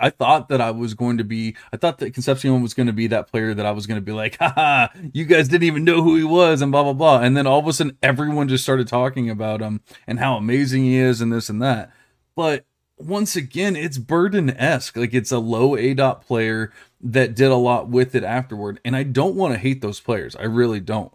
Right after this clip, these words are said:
But, you know, those players generally are not great route runners. Those players are generally not great separators. They're not the, they're not what I love to see in a receiver. And, you know, it's just more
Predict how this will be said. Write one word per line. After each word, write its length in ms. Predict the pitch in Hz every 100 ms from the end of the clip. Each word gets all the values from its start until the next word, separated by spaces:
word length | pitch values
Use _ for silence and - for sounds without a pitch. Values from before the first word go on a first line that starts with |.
| _ _ _ _
But, 360 | 139 123 110 - -
you 100 | 120
know, 140 | 104
those 320 | 101 117 139
players 400 | - 135 139 127
generally 560 | 104 - 110 113 123 123
are 160 | 110
not 460 | 104 101 101 113 - _ 110
great 220 | 113 107
route 260 | 123 135 104
runners. 380 | 98 76 -
Those 200 | 113 107
players 380 | - 113 110 113
are 80 | 113
generally 400 | 104 110 110 113
not 240 | 110 110
great 180 | 107 117
separators. 720 | - 131 127 110 90 76 87
They're 140 | 104 117
not 320 | 110 113 -
the, 180 | 123 127 - -
they're 100 | 139
not 300 | 143 151 -
what 220 | 156 156
I 220 | - 117 143
love 680 | 123 117 135 127 117 110 -
to 140 | 123
see 460 | 117 - - 139 113
in 80 |
a 60 | 113
receiver. 720 | 104 101 135 170 104 95 101 - _ _ _ -
And, 500 | 131 127 120 120 120 -
you 80 | 135
know, 180 | 131 107
it's 180 | 131 131
just 360 | 135 131 -
more 540 | 123 123 117 120 117